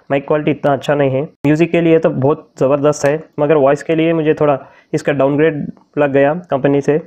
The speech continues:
बोट में तो आपको voice quality अच्छा मिलेगी, मगर music में आपको downgrade मिलेगा। अगर simple से बताना हो तो music के लिए Oppo Enco Buds और voice curls और जो भी ज़्यादा meetings या conference calls में रहते या work,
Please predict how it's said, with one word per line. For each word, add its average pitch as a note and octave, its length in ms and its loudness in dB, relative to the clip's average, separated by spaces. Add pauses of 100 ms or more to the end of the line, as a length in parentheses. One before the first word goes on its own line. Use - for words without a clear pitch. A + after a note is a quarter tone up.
(140)
बोट D3+ 220 0
में D#3 100 4
तो E3 80 2
आपको D#3 240 0
voice C3+ 200 2
quality D3 340 0
अच्छा C#3+ 220 0
मिलेगी, C#3 360 0
मगर C#3+ 340 -2
music C#3 360 0
में D#3 100 2
आपको D3 200 -2
downgrade C3+ 400 0
मिलेगा। C#3 360 0
अगर - 880 -8
simple E3 280 2
से F#3+ 120 0
बताना E3 320 2
हो D#3+ 120 2
तो F3 160 0 (420)
music D3 280 2
के E3+ 100 2
लिए E3 260 2 (1120)
Oppo D3+ 260 0
Enco D3+ 200 0
Buds E3+ 200 2 (340)
और C#3+ 180 0
voice C3 320 2
curls D3 360 0
और D3 100 0
जो C#3 180 2
भी C#3+ 180 -2 (400)
ज़्यादा C#3+ 240 2
meetings D3 400 0
या C#3+ 60 0
conference C#3 360 0
calls C#3 260 -2
में C#3 100 4
रहते C#3 220 2
या C#3 280 2
work, C3+ 320 -2